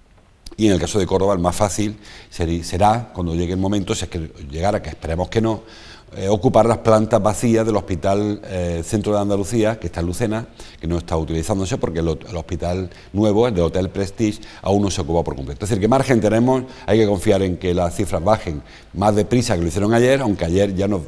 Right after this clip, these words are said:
llevamos la primera alegría de la tercera oleada, cuando vimos que la tasa de incidencia bajaba y que esquivaremos, repito, esa, estas restricciones que son tan perjudiciales para la economía.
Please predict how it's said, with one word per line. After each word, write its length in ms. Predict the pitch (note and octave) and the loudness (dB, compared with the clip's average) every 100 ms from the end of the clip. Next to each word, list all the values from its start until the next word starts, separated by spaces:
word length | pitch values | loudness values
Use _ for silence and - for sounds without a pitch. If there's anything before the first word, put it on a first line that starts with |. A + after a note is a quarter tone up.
| - | -6
llevamos 260 | F#2+ F#2+ G2+ | -2 0 0
la 120 | E2 | 0
primera 260 | E2+ F2+ | -2 0
alegría 420 | F#2 F2+ F2+ F#2 G2 | 2 2 0 0 0
de 100 | F2+ | -2
la 40 | |
tercera 320 | E2 E2 F#2 | -4 -4 -2
oleada, 420 | F#2 G2+ F#2 F#2 F#2 - - - | 0 0 0 -2 -4 -14 -20 -6
cuando 240 | F#2+ G#2+ | 0 2
vimos 160 | G2+ G#2 | 4 2
que 120 | - | 2
la 100 | F2 | 0
tasa 280 | G2 F#2+ G2 | 0 -2 -2
de 260 | F2+ F2 F2 | 0 0 0
incidencia 580 | E2+ F#2 G2 G2+ F#2 | -2 -4 -4 -4 -2
bajaba 540 | D2+ D#2+ A2+ A2+ A#2 A#2 - - | -4 0 2 4 2 -2 -16 -8
y 120 | G#2+ | -2
que 340 | B2 B2 - - | 2 2 0 -6
esquivaremos, 580 | - G2 F2 G2 G2 | -6 -2 0 2 0
repito, 420 | F2+ E2+ E2+ F2 - - - - | -2 -4 -4 -6 -6 -12 -16 -8
esa, 640 | - F#2+ G#2+ F#2 F2+ D#2+ - | -2 0 4 4 6 2 -2
estas 200 | G#2 A2 | -8 -4
restricciones 600 | G2 F#2+ F2+ - F#2 G#2 | -4 -4 -8 -6 -6 -6
que 140 | G2+ F#2 | -8 -8
son 180 | F#2 | -6
tan 100 | F2 | -6
perjudiciales 640 | E2 D#2+ E2+ D#2+ - E2 E2 | -8 -8 -6 -6 -4 -4 -4
para 180 | D2 | -6
la 60 | C#2+ | -8
economía. 480 | C#2+ C#2+ C#2+ - | -10 -14 -16 -18